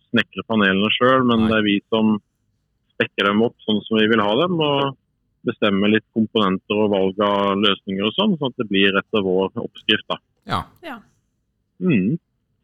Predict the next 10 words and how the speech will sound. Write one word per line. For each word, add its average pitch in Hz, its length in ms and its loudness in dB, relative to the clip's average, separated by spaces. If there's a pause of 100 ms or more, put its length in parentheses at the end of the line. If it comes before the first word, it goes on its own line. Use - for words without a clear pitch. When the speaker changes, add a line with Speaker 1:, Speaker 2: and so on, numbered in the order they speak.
Speaker 1:
Så, 120 340 0 (1300)
ja, - 120 -2 (240)
vi - 80 -4
selger, 104 480 2
eh, 107 200 0
vi 107 120 0
er 101 80 2
vel 131 80 -2
kanskje 107 480 0
en, 98 160 0